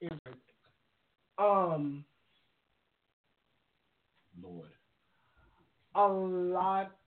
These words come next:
Speaker 1: of trust.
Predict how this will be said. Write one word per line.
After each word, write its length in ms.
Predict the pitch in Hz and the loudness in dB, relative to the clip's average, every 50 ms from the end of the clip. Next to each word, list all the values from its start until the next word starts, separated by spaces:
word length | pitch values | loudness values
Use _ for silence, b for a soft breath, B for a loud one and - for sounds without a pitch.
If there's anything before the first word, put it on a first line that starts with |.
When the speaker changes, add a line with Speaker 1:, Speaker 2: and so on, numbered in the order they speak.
| _ _ | _ _
Speaker 1:
of 680 | - 190 190 180 180 175 165 160 156 151 151 147 143 139 143 b b b b b b b b b b b b _ _ _ _ _ _ _ _ _ _ _ _ _ _ _ _ _ _ _ - - - - | 0 2 2 4 4 4 2 2 2 0 -2 -4 -6 -8 -12 b b b b b b b b b b b b _ _ _ _ _ _ _ _ _ _ _ _ _ _ _ _ _ _ _ -20 -20 -16 -6
trust. 380 | 175 180 180 170 165 180 226 | -2 -2 0 0 -2 -4 -6